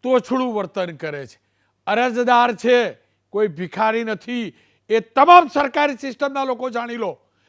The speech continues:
સરકારી સિસ્ટમની ક્ષતિ છે કે વધુ સેન્ટર નથી, સર્વર વધુ ફાસ્ટ નથી થતું. તમારી આઉટસોર્સિંગ એજન્સીઓ પ્રોપર નથી. આધાર કાર્ડ લિંક કરવા, કેવાયસી કરાવવું,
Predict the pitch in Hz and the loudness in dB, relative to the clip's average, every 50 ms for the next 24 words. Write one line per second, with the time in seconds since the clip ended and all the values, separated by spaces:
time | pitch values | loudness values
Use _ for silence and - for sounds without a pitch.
0 | _ _ _ _ _ - 254 262 254 247 226 - 277 277 285 302 277 220 - - | _ _ _ _ _ -2 0 0 0 -2 -2 0 2 2 2 0 -4 -8 -12 -14
1 | - 247 233 190 - - 349 330 330 330 311 277 - - - 254 247 - 254 240 | -12 -12 -12 -12 -2 2 2 2 4 2 -4 -6 -8 -6 -8 -8 -8 -6 -8 -10
2 | 220 175 - 214 240 262 302 320 - _ _ _ _ _ _ _ _ _ 247 262 | -10 -8 -6 -2 0 0 0 0 -2 _ _ _ _ _ _ _ _ _ -2 -2
3 | 247 220 214 190 247 285 247 - 262 262 277 285 262 339 320 302 285 269 247 185 | 0 0 -4 -4 -4 -8 -6 -4 -4 -4 -4 -4 2 2 2 4 2 0 -4 -6
4 | - - 233 180 127 - _ _ _ _ _ _ _ _ _ _ _ _ _ _ | -6 -8 -10 -10 -10 -14 _ _ _ _ _ _ _ _ _ _ _ _ _ _
5 | - 285 311 330 330 311 302 285 277 233 277 254 185 226 240 247 214 220 247 220 | 0 2 2 6 6 4 4 4 0 -4 -6 -6 -4 -4 -4 -4 -4 -6 -10 -10
6 | 202 240 220 220 220 185 247 240 185 - - _ _ _ _ _ _ _ _ - | -10 -8 -6 -6 -6 -6 -6 -10 -10 -12 -14 _ _ _ _ _ _ _ _ -4
7 | 226 214 208 226 226 233 233 254 262 254 220 208 220 240 240 196 - 233 226 208 | -4 0 2 2 2 2 0 0 -2 -2 -2 0 -2 -2 -4 -6 -10 -10 -10 -10
8 | - - 254 240 240 220 202 196 180 285 311 262 214 285 277 262 220 247 226 214 | -10 -10 -12 -10 -8 -10 -8 -2 0 -2 -2 -2 -4 -6 -6 -6 -4 -4 -6 -6
9 | - - 233 220 208 196 151 - 202 196 151 117 _ _ _ _ _ _ _ _ | -4 -6 -8 -8 -8 -12 -14 -16 -16 -16 -16 -20 _ _ _ _ _ _ _ _
10 | _ _ - - 170 196 190 202 220 220 233 202 - 220 214 214 196 190 202 214 | _ _ -10 -6 -4 -4 -2 0 0 0 0 -2 -4 -4 -4 -4 -4 -6 -8 -8
11 | 214 196 185 220 208 214 220 226 226 190 - 214 208 208 214 202 202 202 202 185 | -8 -8 -8 -8 -6 -4 -4 -4 -4 -4 -6 -8 -8 -6 -6 -8 -8 -8 -8 -8
12 | - 220 175 - 196 196 202 214 226 247 247 | -10 -16 -12 -10 -6 -4 -2 -2 -2 -2 -6